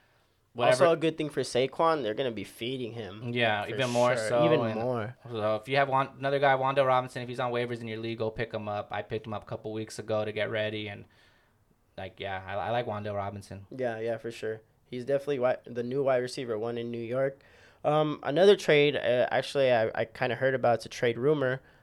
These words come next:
Speaker 2: I heard, uh, Kareem Hunt, uh, maybe to the Bills, Buffalo
Speaker 1: Yeah.
Speaker 2: Bills, who, um, uh, a contender is definitely gonna be the one that trades for Kareem Hunt. Kareem Hunt's i-,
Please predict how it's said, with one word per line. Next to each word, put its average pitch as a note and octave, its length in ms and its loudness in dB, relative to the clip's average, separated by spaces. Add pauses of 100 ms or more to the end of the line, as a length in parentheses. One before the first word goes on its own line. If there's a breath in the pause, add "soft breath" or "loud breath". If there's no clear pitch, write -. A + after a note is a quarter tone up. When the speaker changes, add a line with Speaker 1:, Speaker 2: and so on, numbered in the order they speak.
(140 soft breath)
Speaker 2:
I B2 120 2
heard, D3 240 4
uh, C3+ 140 6
Kareem D#3 480 0
Hunt, D3 360 4 (220)
uh, A2 480 -2 (160)
maybe C3 320 -6
to C3+ 180 -6
the A#2+ 140 -4
Bills, E3 760 -6
Buffalo G#2 380 -4
Speaker 1:
Yeah. B2 60 2
Speaker 2:
Bills, F3+ 640 6
who, - 220 -6
um, A2+ 520 2 (580)
uh, G#2+ 380 -2
a B2+ 100 -2
contender D#3+ 500 2
is D#3+ 120 6
definitely D3 320 8
gonna C#3 180 4
be C#3 120 4
the C3 140 4
one C3 300 4
that - 180 2
trades A#2+ 340 0
for B2 140 -2
Kareem A#2 380 0
Hunt. D3+ 260 2 (420 loud breath)
Kareem D#3 300 4
Hunt's D#3+ 300 2
i-, - 120 -2